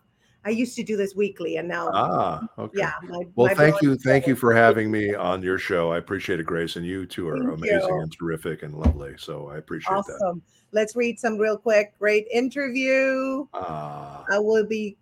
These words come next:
Speaker 1: call pranking <laughs> on the midnight hour."
Speaker 2: I hope so. I really hope so.
Speaker 1: <laughs> "I will follow you on Instagram." So,
Speaker 2: Ah,
Speaker 1: yay.
Speaker 2: thank you. Thank you. I
Speaker 1: Awesome.
Speaker 2: appreciate
Speaker 1: All
Speaker 2: that.
Speaker 1: right, you guys,
Speaker 2: All right. All
Speaker 1: thank
Speaker 2: the
Speaker 1: you,
Speaker 2: best,
Speaker 1: thank you.
Speaker 2: guys.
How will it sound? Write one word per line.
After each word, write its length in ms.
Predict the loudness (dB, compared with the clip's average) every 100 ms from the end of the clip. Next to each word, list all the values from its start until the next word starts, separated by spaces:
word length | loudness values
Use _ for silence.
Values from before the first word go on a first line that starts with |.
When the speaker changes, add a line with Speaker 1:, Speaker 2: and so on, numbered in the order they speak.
| _
Speaker 1:
call 240 | -2 0
pranking 640 | 0 0 0 0 0 2 2
<laughs> 20 |
on 100 | 2
the 100 | 2
midnight 480 | 2 2 2 2 2
hour." 540 | 2 4 6 6 4 6
Speaker 2:
I 100 | 8
hope 260 | 10 8
so. 400 | 6 4 4 2
I 100 | 0
really 320 | 0 2 2 2
hope 180 | 0 -2
so. 200 | -8 -8 -8 -6
Speaker 1:
<laughs> 720 | -6 -4 -8 -8 -12 -20 -8
"I 120 | 0 4
will 240 | 4 4
follow 220 | 2 2
you 180 | 2 0
on 80 | 0
Instagram." 680 | -2 -2 -4 -4 -6 -10 -6
So, 220 | -2 0
Speaker 2:
Ah, 240 | 0 2
Speaker 1:
yay. 160 | 4 6
Speaker 2:
thank 220 | 4 2 2
you. 280 | 0 -2 -6 _ _ _ _
Thank 280 | -6 -4 -4
you. 120 | -4
I 20 | -4
Speaker 1:
Awesome. 80 | -4
Speaker 2:
appreciate 260 | -4 -2
Speaker 1:
All 120 | 2 4
Speaker 2:
that. 40 |
Speaker 1:
right, 340 | 4 4 0 -8 _ _ -8
you 120 | -4
guys, 320 | 0 2 4 4
Speaker 2:
All 60 | 2
right. 80 | 4
All 120 | 4
Speaker 1:
thank 120 | 6
Speaker 2:
the 60 | 4
Speaker 1:
you, 60 |
Speaker 2:
best, 160 | 2 2
Speaker 1:
thank 180 | -2 0
you. 40 | 0
Speaker 2:
guys. 200 | -2